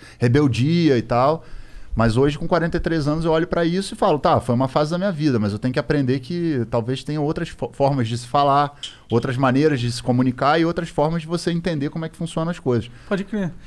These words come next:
Speaker 2: Eu sei que tu lançou uma, uma, um novo álbum agora, não sei se é o álbum ou, ou novas músicas, que é um,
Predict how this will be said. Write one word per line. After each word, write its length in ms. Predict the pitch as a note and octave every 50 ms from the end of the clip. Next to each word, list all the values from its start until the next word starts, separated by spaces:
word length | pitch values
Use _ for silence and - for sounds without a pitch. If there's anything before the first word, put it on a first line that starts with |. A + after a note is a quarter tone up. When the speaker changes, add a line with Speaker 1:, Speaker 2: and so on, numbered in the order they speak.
| - - -
Speaker 2:
Eu 120 | E4 D#4+
sei 160 | E4 - F4+
que 100 | F4+ F#4+
tu 160 | - - F4
lançou 460 | F4+ F4 F4+ D#4+ - - - D#4 D#4 D#4
uma, 880 | D4+ D#4 D4 C#4 C4+ C4 B3 A#3+ A3+ A3 G3+ G3 F#3 F3+ F3 E3+ F#3+
uma, 580 | G3+ G3+ G3+ G#3+ G#3+ G3+ G3 F#3+ F#3+ F#3 F3+ F3+ F#3+ F3+ E3+ - - - - - - - - - -
um 140 | F#3+ F#3+
novo 280 | G3 G3 A3 G3+ F3+ G#3 F#3+
álbum 360 | F#3+ A3+ B3 A#3+ G3+ F3+ F#3+
agora, 180 | E3+ D#3+ F3+ G3+
não 40 |
sei 160 | G3 - - -
se 80 | -
é 40 | C#4
o 40 | A3+
álbum 220 | G3+ G#3 G3+ G#3+
ou, 240 | G#3 G3 F3+ F#3 G3 -
ou 40 | G#3
novas 320 | G3 G3+ G3 G3 G3 E3
músicas, 340 | D#3+ G3 A#3 B3 A3+ - C#4
que 200 | - - - C#4
é 80 | C#4 C4+
um, 240 | C#4 C#4+ C#4+ C#4+